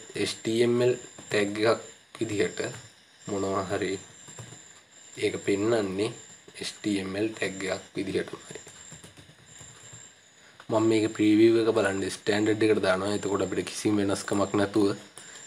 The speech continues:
එච් ටී එම් එල් විදිහට බලා ගන්න පුළුවන්. ඉතින්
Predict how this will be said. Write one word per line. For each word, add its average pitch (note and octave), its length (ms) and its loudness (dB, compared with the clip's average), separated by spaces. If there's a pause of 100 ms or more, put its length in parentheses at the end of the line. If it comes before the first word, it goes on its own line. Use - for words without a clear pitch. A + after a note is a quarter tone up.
එච් - 120 -2
ටී G#2 240 2
එම් G#2 140 4
එල් G2+ 100 4
විදිහට G2+ 260 2
බලා F#2+ 260 2
ගන්න G2+ 240 0
පුළුවන්. G2+ 380 -2 (560)
ඉතින් G#2+ 240 2